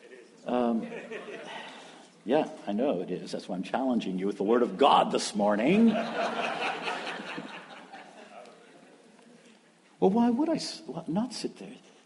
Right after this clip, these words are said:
I found, I, now I was there. I found a seven hundred page book down on the first floor,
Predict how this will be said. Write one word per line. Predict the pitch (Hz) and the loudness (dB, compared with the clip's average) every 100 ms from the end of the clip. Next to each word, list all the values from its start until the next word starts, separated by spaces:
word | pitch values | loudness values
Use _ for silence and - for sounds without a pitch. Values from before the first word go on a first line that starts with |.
| - - - - | -18 -18 -12 -4
I | |
found, | 170 - 262 - | -2 2 2 2
I, | 165 | -2
now | 185 233 | 2 2
I | 302 | 4
was | 285 - | 4 4
there. | 104 - | 0 2
I | 233 | 2
found | 226 196 160 156 | 4 4 4 2
a | - | -2
seven | - - 294 | -2 0 2
hundred | 180 202 190 - | 2 2 0 0
page | 175 151 - 107 | 2 2 -2 -2
book | 196 - - | 0 0 -4
down | 151 165 | -4 -2
on | 120 | -2
the | |
first | 101 160 143 | -2 -4 -4
floor, | - - 160 185 190 | -6 -6 0 0 0